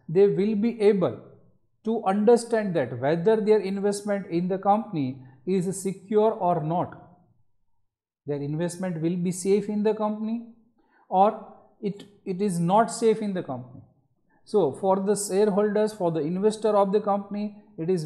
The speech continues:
very important because shareholders are able to know the various aspect by which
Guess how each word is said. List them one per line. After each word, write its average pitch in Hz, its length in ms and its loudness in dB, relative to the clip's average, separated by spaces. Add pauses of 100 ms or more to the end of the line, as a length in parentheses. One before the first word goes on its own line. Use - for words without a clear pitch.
very 202 240 2 (120)
important 156 600 0
because 196 360 0
shareholders 202 520 2 (180)
are 170 180 2 (220)
able 208 240 2
to 226 160 -4
know 208 260 0
the 160 120 0
various 190 420 0 (100)
aspect 190 480 -4
by 180 140 0
which 185 260 -4